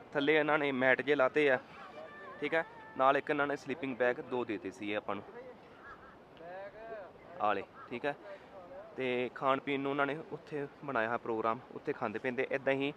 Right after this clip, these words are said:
ਇੱਦਾਂ ਹੀ, ਅਹ, ਚਾਰ ਜਾਂ ਪੰਜ, ਅਹ, ਇੱਥੇ ਇੱਕ ਹੈਗੇ ਆ ਜਿਹੜੇ ਏਜੰਸੀਆਂ ਜਿਹੜੀਆਂ ਇੱਦਾਂ ਟੈਂਟ ਪ੍ਰੋਵਾਈਡ ਕਰਦੀਆਂ ਨੇ। ਇਹਦਾ ਪ੍ਰਾਈਸ ਆਪਾਂ ਨੂੰ ਪੰਦਰਾਂ ਸੌ ਰੁਪਇਆ ਲੱਗਿਆ ਵਾ। ਤੇ ਪੰਦਰਾਂ ਸੌ 'ਚ ਕੀਤਾ ਇਹਨੇ, ਇੱਕ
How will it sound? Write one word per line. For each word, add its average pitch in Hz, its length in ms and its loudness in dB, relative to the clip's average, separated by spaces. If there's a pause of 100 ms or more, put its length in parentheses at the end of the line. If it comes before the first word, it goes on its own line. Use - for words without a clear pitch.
(400)
ਇੱਦਾਂ 135 280 2
ਹੀ, 151 180 -2
ਅਹ, 120 680 -4 (240)
ਚਾਰ 139 240 6
ਜਾਂ 143 100 0
ਪੰਜ, 127 300 -2
ਅਹ, - 840 -10
ਇੱਥੇ 120 180 -4
ਇੱਕ 120 100 -6
ਹੈਗੇ 117 420 -2
ਆ 117 100 0
ਜਿਹੜੇ 117 200 -4
ਏਜੰਸੀਆਂ 120 520 -6 (300)
ਜਿਹੜੀਆਂ 131 340 -2
ਇੱਦਾਂ 117 340 -4
ਟੈਂਟ 120 320 -6
ਪ੍ਰੋਵਾਈਡ 117 420 0
ਕਰਦੀਆਂ 113 380 -4
ਨੇ। 127 120 -4 (380)
ਇਹਦਾ 156 220 2
ਪ੍ਰਾਈਸ 147 320 0
ਆਪਾਂ 147 160 -4
ਨੂੰ 139 60 -6
ਪੰਦਰਾਂ 120 300 -2
ਸੌ 123 120 -6
ਰੁਪਇਆ 120 300 -2 (280)
ਲੱਗਿਆ 110 400 -2
ਵਾ। 101 140 0 (480)
ਤੇ 127 160 0
ਪੰਦਰਾਂ 143 300 -2
ਸੌ 147 140 -8
'ਚ 143 100 -12
ਕੀਤਾ 143 420 -4
ਇਹਨੇ, 143 300 -4
ਇੱਕ 135 80 -8